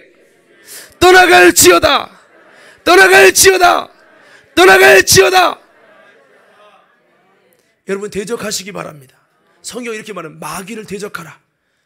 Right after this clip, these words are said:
저가 너희를 피하리라." "아우, 나는 목사님 능력이 없어요." 아니요. 여러분, 예수님 믿지요? 예수님 믿지요? 예수님 믿는 여러분에게 예수 이름의 권세를 주셨어요. 여러분, 내쫓으세요.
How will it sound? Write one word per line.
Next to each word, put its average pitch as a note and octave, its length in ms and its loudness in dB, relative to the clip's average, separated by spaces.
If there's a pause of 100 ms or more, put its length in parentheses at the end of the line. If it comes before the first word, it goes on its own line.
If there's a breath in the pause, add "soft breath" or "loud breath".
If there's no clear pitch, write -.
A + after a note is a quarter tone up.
저가 G3+ 220 -12
너희를 F#3+ 360 -4
피하리라." - 560 -8 (760)
"아우, A3 220 -18
나는 A3+ 220 -16
목사님 A3 340 -18
능력이 A3+ 300 -20
없어요." - 220 -20
아니요. D4 600 -6 (320)
여러분, F#3 180 -16
예수님 A#3 320 -12
믿지요? - 420 -12 (1000 soft breath)
예수님 B3+ 400 2
믿지요? C4 440 0 (680 soft breath)
예수님 C#4+ 500 -4
믿는 D4 300 -10
여러분에게 C4 580 -8
예수 C#4+ 340 -8
이름의 D#4 400 -6
권세를 B3+ 420 0
주셨어요. - 500 0 (760 soft breath)
여러분, C4 240 -4
내쫓으세요. C#4+ 720 -6